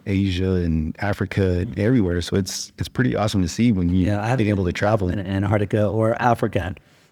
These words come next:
Speaker 2: Uh,
Speaker 1: So
Speaker 2: oh, maybe one day.
Speaker 1: Yeah, so being, you know, just being accustomed to all these different places,
Speaker 2: Yeah.
Speaker 1: you get to learn a lot in how people are and how other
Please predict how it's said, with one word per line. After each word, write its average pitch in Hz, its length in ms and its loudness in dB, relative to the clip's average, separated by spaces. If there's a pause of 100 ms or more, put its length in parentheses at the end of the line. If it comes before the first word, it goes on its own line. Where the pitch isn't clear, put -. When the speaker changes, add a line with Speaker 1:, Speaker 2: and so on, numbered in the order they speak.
(180)
Speaker 2:
Uh, 92 320 0 (340)
Speaker 1:
So 92 260 0
Speaker 2:
oh, 123 40 0
maybe 107 260 0
one 107 160 2
day. 95 240 0 (220)
Speaker 1:
Yeah, 110 260 4
so 101 180 2
being, 107 600 2
you 101 100 0
know, 90 260 2 (180)
just 104 180 0
being 113 180 4
accustomed 107 400 0
to 98 80 -2
all 95 120 0
these 92 180 0
different 95 500 -2 (180)
places, 98 680 -2
Speaker 2:
Yeah. - 120 -20
Speaker 1:
you 98 140 -2
get 120 160 0
to 120 80 -2
learn 98 240 0
a 113 100 0
lot 92 200 0
in 92 60 0
how 92 160 0
people 92 320 -2
are 98 220 0
and 82 160 -2
how 87 220 0
other 82 320 0